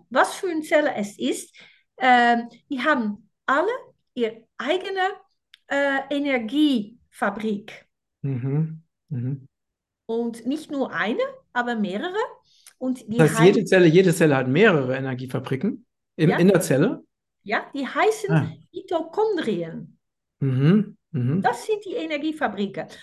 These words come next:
Speaker 1: Und es gibt gewisse Körperzellen, die haben mehrere, äh, sehr viele, wie Herzzellen, weil unser Herz funktioniert vierundzwanzig Stunden pro Tag sehr, sehr, sehr intensiv. So, das Herz braucht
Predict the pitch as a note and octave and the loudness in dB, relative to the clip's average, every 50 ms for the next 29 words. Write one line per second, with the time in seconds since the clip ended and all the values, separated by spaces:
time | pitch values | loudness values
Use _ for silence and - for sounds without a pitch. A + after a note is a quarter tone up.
0 | - _ _ C#4+ D4 C#4+ D4+ D4 - - F4+ G4+ G4 - - D4 A3 G3+ A#3 G#4+ | -20 _ _ -10 -8 -6 -6 -8 -6 -8 -8 -10 -10 -10 -8 -6 -4 0 0 0
1 | C#5 - - A4+ G4 D#4+ B3 G3+ - - - _ _ - D4+ D4 D4 B3+ C4 - | 0 0 -2 -2 -2 0 -2 -2 -2 -6 -14 _ _ 0 0 0 0 -4 -4 -2
2 | C4+ A#3+ A3 G3+ G3 A3 A3 G#3 A3 G3+ G3+ F3+ F3+ F3 F3 F3+ G3+ C4+ E4 G4+ | 0 0 0 0 -2 -4 -4 -2 -2 -4 -4 -6 -8 -8 -4 -2 -2 -2 -2 -2
3 | G4+ F#4+ G#4 B4 D#5 - - _ _ - B3 B3 A#3 A3+ A3 A3 G#3+ - D4 A#3 | -4 -2 -2 -2 -2 -4 -10 _ _ -4 -2 0 0 0 -2 -4 -2 -2 -2 -4
4 | G#3 - A3 G#3+ B3+ F4+ B4+ C5+ C5+ - A3 B3 B3 A3+ F#3 G3 - - - - | -4 -4 -4 -4 0 0 0 0 -2 -4 -4 -4 -4 -2 -2 -2 -4 -4 -8 -14
5 | - - - - - C#4 D4 B3+ D#4 - - - - _ - G#3+ G#3+ A3+ G#3+ B3 | -16 -16 -16 -6 -4 -4 -4 -2 -4 -8 -10 -16 -20 _ -2 0 0 0 0 -2
6 | B3 A3 A3 G#3+ G#3 G3+ - G3 G#3 A#3 A#3 A#3 - - - - _ _ _ _ | -2 -2 -2 -4 -6 -8 -8 -4 -4 -4 -4 -6 -10 -18 -20 -20 _ _ _ _
7 | _ _ _ _ _ - B3+ B3 A#3 - - A#3 G#3+ G#3 G#3+ G#3+ G#3+ G3+ G#3 - | _ _ _ _ _ -4 -4 -4 -4 -4 -6 -4 -2 0 0 0 -2 -4 -6 -10
8 | _ _ _ _ _ - - C#4 D4 C#4 B3+ A#3+ A#3+ - - B3+ B3 A#3 - - | _ _ _ _ _ -8 -6 -4 -4 -4 -4 -6 -6 -8 -8 -6 -6 -6 -6 -8
9 | F#3+ F3 - - - C#4+ C4 B3 G#3+ F#3 E3 - - - - A#3+ C4+ B3+ A3+ A3 | -12 -14 -14 -14 -10 -6 -6 -4 -4 -4 -6 -8 -12 -8 -6 -2 0 0 0 0
10 | - A#3+ G#3 G3+ - - - - - B3 C#4+ D4 C4+ A3 G#3+ G3+ F#3+ G3 F#3 F3+ | -4 -6 -6 -6 -8 -14 -16 -10 -8 -6 -6 -6 -6 -6 -6 -6 -6 -6 -8 -4
11 | G3+ A#3 C#4+ D4+ B3+ G#3 - - C4 D4+ D4+ C4+ G#3+ A3+ G#3+ G3+ F#3 G3 G3 B3 | -4 -2 0 0 -2 -4 -4 -6 -6 -6 -4 -4 -4 -4 -4 -6 -8 -10 -12 -12
12 | - _ - - _ _ _ - A3+ A3 A#3+ B3 A#3+ - A3+ A3+ A#3 - - _ | -12 _ -20 -20 _ _ _ -8 -8 -6 -6 -8 -8 -10 -10 -10 -10 -12 -18 _
13 | _ _ A#3 A#3+ A#3+ A#3 A3+ B3+ C#4 C4+ - - - - | _ _ -6 -2 0 2 2 2 2 0 -4 -10 -16 -20